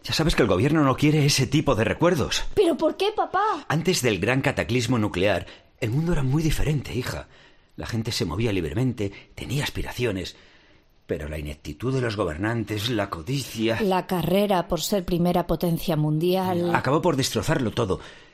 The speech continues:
Speaker 1: Eran felices y no lo sabían.
Speaker 3: Así es, Alba. Y en esta nueva reconstrucción mundial, el gobierno decidió que la única manera de evitar el mismo error era el control extremo de la población.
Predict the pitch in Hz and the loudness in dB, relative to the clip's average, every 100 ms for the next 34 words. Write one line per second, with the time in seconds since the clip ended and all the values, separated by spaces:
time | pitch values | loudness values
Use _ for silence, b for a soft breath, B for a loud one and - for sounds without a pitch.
0 | - - 156 147 135 - 135 127 120 139 | -10 -4 -2 0 -2 -2 -4 -2 -2 -2
1 | - 80 85 69 - - - 285 262 214 | -4 -4 -6 -8 -6 -4 -2 0 2 2
2 | 254 226 226 233 208 - 196 196 226 - | 0 0 0 0 -4 -2 0 2 2 2
3 | 302 262 233 185 170 165 - - - 208 | 4 4 4 2 0 -4 -4 -6 -2 0
4 | 202 202 208 202 185 B B - 165 170 | 2 2 2 2 0 B B -2 2 2
5 | 180 220 247 233 - 175 185 190 185 185 | 2 2 2 2 0 2 0 2 2 4
6 | 247 302 294 233 180 160 160 160 175 208 | 4 2 2 2 2 2 0 0 0 0
7 | 196 180 202 214 196 170 196 247 B B | 2 2 2 2 0 2 2 0 B B
8 | B - 214 240 226 185 170 220 269 269 | B 0 2 2 2 2 2 2 2 2
9 | 233 - - 240 262 214 156 160 156 160 | 0 -4 -2 0 2 2 2 0 -2 0
10 | 170 156 175 160 | -2 -2 -4 -4